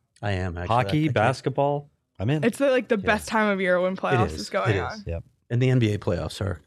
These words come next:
Speaker 1: so meaningful this year
Speaker 3: Yes.
Speaker 1: to the city.
Speaker 3: Yes.
Speaker 1: So meaningful.
Speaker 2: Yep.
Speaker 3: And luckily the Suns are, yeah, the Coyotes are out. They won't be a distraction anymore.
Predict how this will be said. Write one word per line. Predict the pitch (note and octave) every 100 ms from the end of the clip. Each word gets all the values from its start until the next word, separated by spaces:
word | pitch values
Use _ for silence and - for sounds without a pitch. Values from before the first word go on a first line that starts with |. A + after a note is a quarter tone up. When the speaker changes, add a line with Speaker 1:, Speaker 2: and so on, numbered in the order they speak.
| _
Speaker 1:
so | - - B2+ A#2
meaningful | F#2 E2 D2 - -
this | - -
year | - _
Speaker 3:
Yes. | - -
Speaker 1:
to | F#2
the | F2+
city. | - F2+ E2 -
Speaker 3:
Yes. | A3 -
Speaker 1:
So | C#3+ A#2
meaningful. | F2+ F2+ - -
Speaker 2:
Yep. | D2+ -
Speaker 3:
And | A3+ G#3+ G#3
luckily | G#3+ A3+ G#3
the | G3
Suns | - F#3+ F#3+ F#3+ F#3+ -
are, | F3 F3 F#3 - _
yeah, | G#3+
the | G3
Coyotes | A3+ D#4+ F4+ F4
are | E4+ D#4
out. | C#4+ C#4 -
They | A#3
won't | B3 A#3+
be | A#3+
a |
distraction | A#3+ A#3+ A#3+ A3+ - A3+
anymore. | A3 G#3+ A3